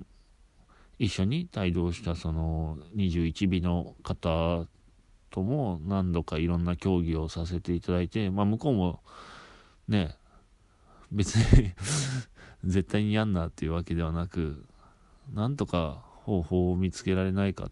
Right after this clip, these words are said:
ていうことでお互いに協議した中でだと思うんですよ。まあ、僕はその場にはいなかったんであれですけど。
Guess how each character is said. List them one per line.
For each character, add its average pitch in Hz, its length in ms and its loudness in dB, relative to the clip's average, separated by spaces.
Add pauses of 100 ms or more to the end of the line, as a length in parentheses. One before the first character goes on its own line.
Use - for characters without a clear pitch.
て - 100 -8
い 82 40 -2
う 80 40 -6
こ 78 120 -6
と 78 140 -10
で 78 120 -4
お 80 140 -2
互 85 360 -4
い - 20 -4
に 85 140 -4
協 87 240 -2
議 80 160 -4
し - 100 -14
た 80 80 -4
中 90 260 -2
で 82 80 -4
だ 78 140 -4 (180)
と 82 80 -4
思 82 180 0
う - 20 0
ん 82 40 -4
で - 60 -10
す - 40 -8
よ。 76 80 -6
ま 87 120 0
あ、 92 40 2
僕 92 200 -2
は 95 60 0
そ 98 120 -2
の 95 100 0
場 92 120 0
に 90 80 0
は 76 60 -4
い 78 60 -6
な 82 100 -2
か 80 80 -4
っ - 20 -14
た - 140 -10
ん 73 80 -6
で 60 100 -6
あ 60 80 -6
れ 73 80 -8
で 76 60 -8
す - 120 -16
け - 80 -12
ど。 65 200 -12